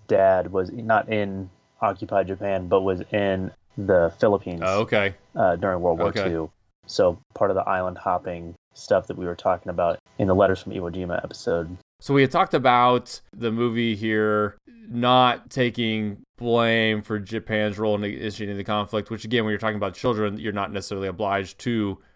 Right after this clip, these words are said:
Speaker 2: hold them accountable, per se. But I was watching something online talking about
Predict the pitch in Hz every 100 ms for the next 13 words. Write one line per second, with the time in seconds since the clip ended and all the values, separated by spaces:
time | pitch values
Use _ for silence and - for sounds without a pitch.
0 | _ - 104 98 107 104 95 110 98 92
1 | 92 92 90 - 101 92 104 95 92 -
2 | - 110 113 127 170 131 123 117 107 123
3 | 117 113 104 - 98 101 104 110 131 123
4 | 110 104 104 _ _ - 110 - 101 95
5 | 101 101 101 101 98 -